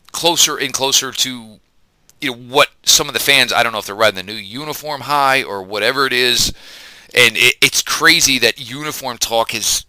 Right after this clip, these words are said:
been a dominant Jet talk for, like, two weeks now. I mean,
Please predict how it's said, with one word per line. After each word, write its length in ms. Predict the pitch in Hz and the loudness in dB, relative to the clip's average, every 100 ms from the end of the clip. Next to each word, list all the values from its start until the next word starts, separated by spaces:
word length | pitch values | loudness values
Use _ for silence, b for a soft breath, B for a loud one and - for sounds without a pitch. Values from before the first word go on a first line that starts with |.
| _ _ _ 107 | _ _ _ _
been 140 | 131 120 | 2 4
a 80 | 110 | 2
dominant 520 | 120 123 127 - 110 | -2 0 -2 -4 -2
Jet 280 | 131 120 - | 0 0 -2
talk 220 | 107 104 | -6 -6
for, 100 | 110 | -6
like, 220 | 104 - | -8 -6
two 200 | - 131 | -6 -6
weeks 300 | 127 127 - | -2 0 0
now. 280 | 104 90 87 b b b b b b b _ - | 0 -2 -4 b b b b b b b _ -4
I 60 | |
mean, 160 | 123 | -4